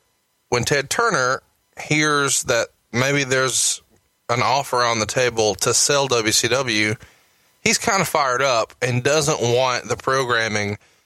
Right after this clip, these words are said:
to wind up with the Fox networks with his rival, Rupert Murdoch. Do you remember hearing conversations about that, Tony, that Turner was no longer kinda at the helm,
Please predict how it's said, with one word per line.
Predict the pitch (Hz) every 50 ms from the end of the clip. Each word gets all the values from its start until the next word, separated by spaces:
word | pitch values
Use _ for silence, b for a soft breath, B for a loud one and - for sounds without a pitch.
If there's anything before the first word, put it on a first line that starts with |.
| b b -
to | - 120
wind | 110 113 120 127 127 127 127 120 113
up | 113 113 110 107 -
with | 120 113 110 -
the | - 104
Fox | - - 135 139 135 - - -
networks | 123 110 87 78 107 107 104 104 92 - -
with | 117 110 -
his | - 147 151 131 -
rival, | 120 117 110 110 107 98 107 104 104 -
Rupert | - 101 123 135 135 120 - 87 92
Murdoch. | 113 113 110 110 107 95 87 78 62 - - - - -
Do | - 139 165
you | 202 214
remember | 226 220 190 170
hearing | 160 180 180 170 156
conversations | - 170 165 156 147 143 - 151 160 160 - 160 151 143 143
about | 139 147 143 135 -
that, | 151 120 117
Tony, | - 156 143 143 139 135 139 135
that | 120 113 - - - b b b b b b b b b b _ - _ _ -
Turner | - 143 135 135 131 131 127 123 120 -
was | - 117 123 120 117 113 107 - - - - _ -
no | 127 139 160 175
longer | 170 160 156 147 139 139 135 131 127 - b b b b b b b b -
kinda | - 123 117 98
at | 120 143 139 -
the | 123
helm, | 110 151 156 156 135 117 107 107 104 110 113